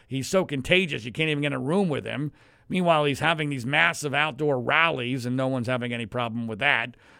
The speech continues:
And, and so far, there's no indication anyone's getting sick. There's no indication, according to his doctors, that he's contagious at all, but we, we, we have to believe in the religion of the virus rather than the science of the virus, at least among the media elites and the liberals.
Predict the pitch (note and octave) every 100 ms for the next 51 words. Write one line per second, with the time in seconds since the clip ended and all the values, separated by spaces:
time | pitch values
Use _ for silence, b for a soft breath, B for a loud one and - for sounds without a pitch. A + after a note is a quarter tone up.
0 | b b A#2 A#2+ B2 B2 A2 G#2 - -
1 | C3 A#2+ C#3 D3 C3+ B2 C3 C3 D3+ C#3
2 | A2+ B2 A#2+ A#2+ A2+ G2 - E3+ C3+ -
3 | - b b - C3 D#3 F#3+ E3+ D3 D3+
4 | B2 C#3 C3 C#3 C3 A#2+ C3+ B2+ B2+ B2+
5 | B2 A#2+ A#2 B2+ A2 C3+ C3+ A#2+ G#2+ B2
6 | B2+ B2 A#2+ A#2+ A#2+ A2+ C#3+ B2 D3 C3+
7 | C#3 C3 B2 C3 B2+ B2+ A#2+ B2+ F3 C3+
8 | B2 A2 - b b B2+ B2 B2 A#2+ A#2
9 | B2 A2+ B2 B2 A#2 A2 - D#3 D#3+ C3
10 | B2 G#2+ G#2 G2 G2 A#2+ A#2 A#2 C3 B2
11 | - - b b B2+ C3 C3 B2 C3 C3+
12 | B2 A#2+ C3+ C3 - A2+ A2+ D3+ D3 G#2+
13 | G#2 B2+